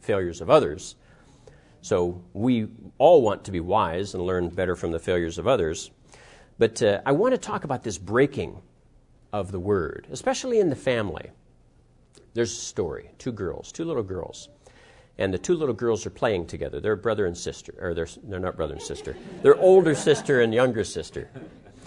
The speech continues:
But, uh, the younger sister wants to play mommy, you know, where they each ha-, kinda ha-, act like the mom and boss the little kids around, I guess.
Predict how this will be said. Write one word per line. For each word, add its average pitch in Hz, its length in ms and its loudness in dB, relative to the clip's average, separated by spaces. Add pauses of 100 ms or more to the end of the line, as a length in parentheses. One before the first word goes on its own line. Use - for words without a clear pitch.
(200)
But, 113 260 2
uh, 104 200 4 (440)
the 113 400 0
younger 214 340 2
sister 139 380 0
wants 120 340 -2
to 113 100 -6
play 104 480 0 (120)
mommy, 107 520 -4 (320)
you 95 100 -6
know, 87 220 -6 (140)
where 92 180 -6
they 92 80 -2
each 95 240 -6
ha-, - 160 -12
kinda 90 200 -4
ha-, 90 240 -6
act 98 200 -4
like 92 140 -2
the 87 80 -6
mom 90 340 -2
and 82 120 -6
boss 85 280 -2
the 82 180 -6
little 85 200 -8
kids 82 220 -10
around, 82 300 -6
I 76 60 -10
guess. 78 260 -14